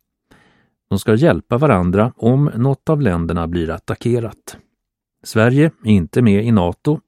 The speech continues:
men vi har ansökt om att få gå med. natos ledare kallas generalsekreterare. Just nu är norrmannen Jens Stoltenberg ledare för nato. Det har han varit sedan tjugohundrafjorton,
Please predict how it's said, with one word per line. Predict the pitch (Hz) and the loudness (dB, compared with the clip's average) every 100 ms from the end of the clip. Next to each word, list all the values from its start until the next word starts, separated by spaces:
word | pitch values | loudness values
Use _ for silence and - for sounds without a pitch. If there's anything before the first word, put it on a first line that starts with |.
| - | -4
men | 95 107 143 131 | 0 0 -2 -4
vi | 98 98 | -4 0
har | 92 | 0
ansökt | 127 87 - 143 - - - | 0 -2 -2 -4 -4 -16 -14
om | 101 90 | -10 -8
att | 82 - | -10 -14
få | - | -12
gå | 90 87 | -8 -4
med. | 113 107 _ _ _ _ _ _ _ _ _ _ _ _ _ _ _ _ _ | -6 -8 _ _ _ _ _ _ _ _ _ _ _ _ _ _ _ _ _
natos | 110 135 - 143 - | 2 2 2 0 2
ledare | 131 117 90 123 | 2 4 4 2
kallas | 156 - 107 107 | 0 0 0 -2
generalsekreterare. | - 101 107 107 123 85 - 101 90 98 92 - 117 127 110 90 _ _ _ _ _ _ _ _ _ | -2 0 2 4 2 0 -2 -6 -4 -4 -6 -2 0 0 0 -4 _ _ _ _ _ _ _ _ _
Just | - 104 - | -2 -2 0
nu | 127 151 151 | 2 4 4
är | 127 | 4
norrmannen | 131 98 90 107 117 123 | 4 4 2 2 2 2
Jens | 98 92 107 110 | 2 2 0 -2
Stoltenberg | - 113 85 - 98 98 139 147 143 | 0 0 0 -2 0 2 2 0 0
ledare | 131 85 87 95 | 0 -2 -2 -2
för | - | 0
nato. | 98 85 - - - _ _ _ _ _ | -2 -2 -8 -14 -14 _ _ _ _ _
Det | - | -4
har | 95 | 0
han | 101 | 0
varit | 123 95 95 117 | 2 2 2 -2
sedan | - 113 101 101 | -4 0 0 0
tjugohundrafjorton, | - 92 85 - - 123 95 - 127 | 0 -2 -4 -8 -2 0 0 0 0